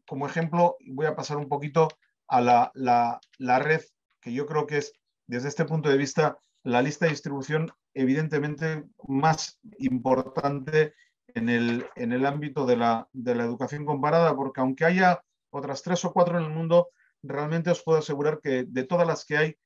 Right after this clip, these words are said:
eh, la única que se sigue manteniendo, eh, en, en, eh, en marcha desde hace veinte años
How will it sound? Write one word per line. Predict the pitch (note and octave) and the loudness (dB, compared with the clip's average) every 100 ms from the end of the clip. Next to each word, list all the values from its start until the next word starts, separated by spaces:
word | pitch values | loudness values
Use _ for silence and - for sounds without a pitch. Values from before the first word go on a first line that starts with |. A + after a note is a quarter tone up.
| _ | _
eh, | B2 B2 B2+ - | -6 -4 -4 -2
la | C3+ | 0
única | D#3+ F3+ F3 | 2 2 0
que | D#3+ | -2
se | - | -10
sigue | C#3 D#3+ D3+ | -12 -8 -4
manteniendo, | C3+ C3 D3 D3 A#2+ - _ - | -2 -2 -2 0 0 -2 _ -8
eh, | B2 A#2 B2 - | -2 -2 -4 -6
en, | A#2 A2+ A2+ A2+ - | -4 -2 -4 -6 -8
en, | A2+ A2 G#2+ G3+ G#3 - _ - | -6 -4 -4 -4 -8 -14 _ -14
eh, | - A2 - - - | -8 -8 -8 -12 -14
en | - B2 | -6 0
marcha | D#3+ E3+ - A2+ - _ _ | 2 2 2 -2 -2 _ _
desde | A#2+ A#2 | -4 0
hace | D#3 - | 0 0
veinte | B2+ A#2+ A#2+ | -2 -2 0
años | C3+ C#3+ D#3 - | 0 0 -4 -6